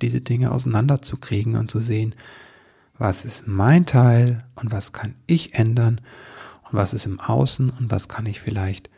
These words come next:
im Außen ändern und was ist im Außen und was kann ich verflucht nochmal im Außen nicht ändern.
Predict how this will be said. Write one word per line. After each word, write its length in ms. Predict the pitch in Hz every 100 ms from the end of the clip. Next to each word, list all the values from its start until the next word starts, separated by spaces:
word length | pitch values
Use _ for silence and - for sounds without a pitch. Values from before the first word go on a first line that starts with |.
| _
im 160 | 139 110
Außen 420 | 117 135 - -
ändern 300 | 107 104 101
und 180 | - 110
was 180 | 117
ist 140 | 180 -
im 160 | 135
Außen 380 | - 113 113 123
und 160 | 127 123
was 180 | 98 -
kann 180 | 107
ich 120 | 104 -
verflucht 400 | 107 - 131 -
nochmal 260 | 110 104
im 60 | 107
Außen 340 | 107 104 113
nicht 240 | 104 104 -
ändern. 460 | 107 104 110 113